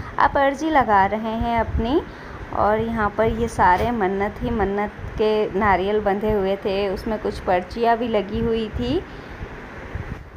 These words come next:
और जिसका भी आपने घर, जो ईंटें जो है रखी हुई है, वो घर बनाया हुआ है already,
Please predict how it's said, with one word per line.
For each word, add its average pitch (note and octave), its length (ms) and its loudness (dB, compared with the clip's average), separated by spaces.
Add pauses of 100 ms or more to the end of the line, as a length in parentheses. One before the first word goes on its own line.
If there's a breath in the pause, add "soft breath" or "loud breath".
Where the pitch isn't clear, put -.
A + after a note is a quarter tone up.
और C#4+ 140 2
जिसका D4 440 0
भी E4+ 420 0
आपने C4+ 440 2
घर, A#3+ 580 4
जो G#3+ 280 0 (120)
ईंटें B3+ 400 2
जो C#4 100 2
है A#3 460 4
रखी A3 320 0
हुई A#3+ 260 2
है, C4 160 4
वो C4+ 160 2
घर B3 260 4
बनाया F#3 440 2
हुआ G#3+ 220 2
है A3+ 180 4
already, G3 520 2